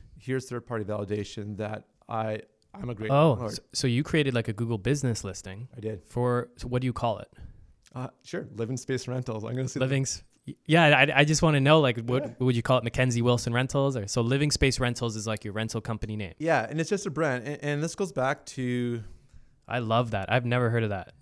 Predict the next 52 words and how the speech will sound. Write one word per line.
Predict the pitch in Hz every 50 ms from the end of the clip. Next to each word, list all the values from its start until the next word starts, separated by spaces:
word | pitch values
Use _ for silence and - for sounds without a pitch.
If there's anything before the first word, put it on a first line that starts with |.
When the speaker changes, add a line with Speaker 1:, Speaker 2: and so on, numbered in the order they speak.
| _ -
Speaker 1:
Yeah, | 151 151 131
so | 117 - 135
th-, | 165 -
this | - 170 165
goes | - - 180 147
back | 131 139 131 131 -
to, | - - - 131 127 123 123 123 123 120 120 117 113 - _ _ - _ _ _ - -
so | - 143 139 -
having | - 107 113 135 156 175 190 202
a | 202
brand | 147 - - 117 120 113 110 113 135 160 156
for | - - 127
your | 117 110
rental | 104 107 113 127
company, | 131 - 147 147 156 185 185 - - - - - _ - 127 110 107
whether | 107 123 135 131 151 151
it's | 147 143 -
a | 120
sole | - - 127
proprietorship | - 117 - - 120 120 120 117 - 127 120 -
or | - - 120 117 117
it | 117 -
actually, | - 113 113 - - 101 - -
actually | - - 120 - 123
incorporated, | 110 - - 120 - - 110 113 117 110 _ _ _ _ _ _ _ _ _ _ _ _
don't, | - 127 120 113 113 - - 117
don't | 117 135 135
recommend | 135 131 - 127 117
the | 117
latter | 113 113 117 113 113 110
unless | 110 113 110 -
you're | - 104
gonna | 104 104
grow | 98 107 107 104
down | 110 107 107 104
that | 104 104
way, | 104 110 104 104
and | 107 101 95 -
we | - - _ _ _
can | _ -
talk | - - 107 -
about | 123
that | - - - -
later. | 123 120 110
But | - - 135 131 - - _ - - - - - _ _ _ -
you, | 135 135 156 - -
you, | 135 131 - _ _ _ _ - 117
that | 95 135 139 156 165 - 135
just | 117 139 156 147 - - _ _ _ _ _ - -
shows | - - 143 135 139 127
that | 127 127 117 117 95
vibe, | - 120 113 117 120 135 165 180 175 -